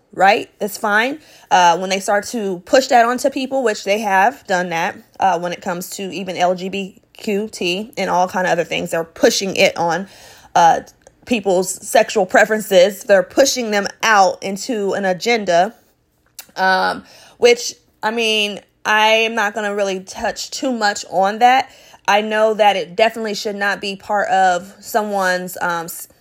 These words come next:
uh, it shouldn't be in the same level of being, uh, prejudice as far as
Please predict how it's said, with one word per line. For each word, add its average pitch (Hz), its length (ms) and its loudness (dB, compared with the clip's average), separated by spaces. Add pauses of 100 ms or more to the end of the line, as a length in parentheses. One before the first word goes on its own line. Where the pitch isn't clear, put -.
(260)
uh, 185 280 0
it 185 160 -4
shouldn't 247 240 0
be 226 160 0
in 214 80 -2
the 196 80 -2
same 202 340 -2
level 190 400 2
of 175 240 0
being, 180 480 -4 (480)
uh, 170 100 0
prejudice 208 680 0
as 185 240 -2
far 185 260 4
as 175 400 0